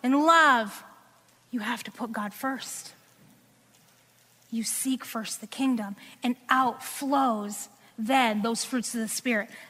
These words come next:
that agape love. And now we could talk about agape all day long. What it looks like, what Scripture says, how we are to treat one another.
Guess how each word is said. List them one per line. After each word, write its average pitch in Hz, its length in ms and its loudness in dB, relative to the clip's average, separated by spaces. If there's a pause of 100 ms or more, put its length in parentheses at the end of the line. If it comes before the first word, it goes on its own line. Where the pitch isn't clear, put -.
that 233 180 2
agape 214 520 0
love. 202 440 -2 (1400)
And 370 80 2
now 381 140 8
we 466 180 6
could 285 140 2
talk 339 320 4
about 262 380 6 (440)
agape 311 640 6
all 285 200 6
day 254 200 4
long. 196 300 -2 (920)
What 359 320 8
it 349 140 4
looks 330 340 2
like, 320 280 6
what 370 280 4
Scripture 359 580 2
says, 320 360 4
how 381 340 6
we 370 120 2
are 339 120 4
to 330 120 -4
treat 311 340 -6
one 285 140 2
another. 262 460 2